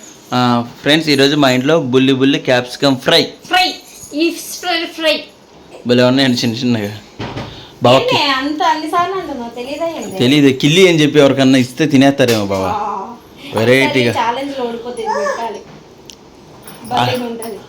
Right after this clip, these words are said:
Speaker 1: అలాగా మనం స్వీట్ ఏదన్నా అందులో కూర్చి పెట్టుకోవచ్చు కదా, స్వీట్ లాగా.
Speaker 2: వండుకో.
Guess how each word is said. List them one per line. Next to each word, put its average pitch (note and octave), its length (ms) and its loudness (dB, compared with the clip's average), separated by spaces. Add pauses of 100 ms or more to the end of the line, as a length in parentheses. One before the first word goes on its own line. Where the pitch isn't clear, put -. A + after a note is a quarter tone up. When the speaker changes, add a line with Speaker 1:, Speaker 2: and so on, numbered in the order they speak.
(140)
Speaker 1:
అలాగా C#3+ 800 2 (140)
మనం A#2 340 0
స్వీట్ C#3+ 300 2
ఏదన్నా C3 260 4
అందులో A#2 500 2 (840)
కూర్చి D3+ 440 2
పెట్టుకోవచ్చు C#3+ 680 0
కదా, B2 320 -2 (240)
స్వీట్ A#2+ 200 -2
లాగా. C6+ 300 4 (1500)
Speaker 2:
వండుకో. G4+ 420 2